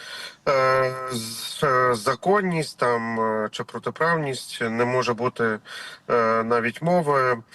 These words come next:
Е, це не є якісь нові правила, е, цілковито ведення там військового обліку, це і зміни до чинних правил. Вони в нас, нагадаю, там, е, майже щоквартально, е, приймаються.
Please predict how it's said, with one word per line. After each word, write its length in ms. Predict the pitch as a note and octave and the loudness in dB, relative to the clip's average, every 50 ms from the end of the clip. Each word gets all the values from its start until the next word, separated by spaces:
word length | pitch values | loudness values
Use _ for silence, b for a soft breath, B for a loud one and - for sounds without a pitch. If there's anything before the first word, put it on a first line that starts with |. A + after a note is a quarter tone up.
| B B B B B - | B B B B B 0
Е, 260 | A#2+ A#2+ A#2+ A#2+ A#2+ A#2 | 2 2 4 4 2 0
це 160 | - - D3+ | 0 -2 -2
не 120 | C#3+ C3+ C3+ | 0 0 0
є 160 | B2 C3+ D3 C#3+ C3 B2 B2 | 0 2 2 2 2 0 0
якісь 400 | B2+ B2+ A#2+ - - B2+ A2+ A2 | -2 -2 -4 -4 -4 -6 -2 0
нові 320 | B2+ C#3+ C#3 B2+ B2 C3 | 0 2 2 2 2 0
правила, 600 | B2 - - C3 B2+ B2+ A#2 A#2+ A#2 A2+ A2+ A2+ - B B B B B B B | 0 0 0 2 2 2 2 2 2 2 2 0 0 B B B B B B B
е, 340 | B2 A#2+ A2+ A2+ A2+ A2+ A2 G#2+ | 2 2 4 4 4 2 2 0
цілковито 600 | - D3 C3 A#2+ - C#3 C3 C3 B2+ A#2 - A#2 | 0 0 0 0 0 0 2 2 2 2 2 2
ведення 380 | A#2 B2 A#2+ G#2+ A#2 A2+ A2+ G#2 | 2 2 2 0 0 -2 -2 0
там 220 | - A#2 A2 A2 | 0 0 -2 -2
військового 560 | A#2 B2 - - - C3 B2+ B2+ C3+ D3 D#3 | -2 -4 -4 -2 -2 0 2 2 2 4 4
обліку, 400 | F#3 G3 F3 F3 E3 - - C#3 | 2 2 2 0 -2 -2 -2 -4
це 200 | C3 - C3+ B2+ | -2 -2 0 0
і 40 | A#2+ | -2
зміни 380 | G#2+ A2 C3+ E3 E3+ D3+ C#3 A#2 | -2 -2 -2 0 2 2 2 2
до 320 | G#2+ B2+ B2 A#2+ A#2+ A#2+ | 2 2 4 4 4 2
чинних 380 | - - - C3 B2 B2 A#2+ - | 2 0 -2 -2 0 0 0 0
правил. 440 | - - F3+ G3 G3+ F3+ F3+ E3 D3+ B B B B B B B B B | 0 0 2 2 2 2 0 -2 -4 B B B B B B B B B
Вони 260 | C3+ C3+ D3 E3+ F3+ | -2 0 2 2 2
в 60 | D#3+ D3+ | 2 0
нас, 460 | D3 C#3+ D3 D3 C3+ - - - - | 2 2 2 2 0 -2 -8 -6 -2
нагадаю, 500 | C3+ B2+ A#2+ B2 A#2 D3 C#3+ C#3+ C3 A#2+ | 0 0 0 2 2 2 2 2 0 -2
там, 360 | - A#2+ A#2 A2+ A2+ A2+ A2 | -2 -2 -2 -2 -2 0 0
е, 180 | A#2 A#2 A2+ A2 | 2 2 2 2
майже 340 | A2+ B2+ C3 B2+ A2 A2+ A2+ | 2 0 0 0 -2 -4 -6
щоквартально, 920 | - - C#3 C3 - - B2+ A#2+ - - B2+ A2+ G#2 G#2+ G#2 G2+ G2+ G#2 B B B B B B B - | -6 -4 -6 -6 -4 -2 -4 -2 0 0 0 0 0 0 -2 -4 -4 -4 B B B B B B B 0
е, 180 | A#2 A2+ A2+ A2 | 2 4 4 2
приймаються. 920 | - - B2 B2+ B2 C#3+ D#3+ F3+ F#3 F3+ E3+ D#3+ - - E3 D#3+ D#3 D3 | 2 2 0 2 2 2 2 2 4 2 2 0 0 0 2 2 2 0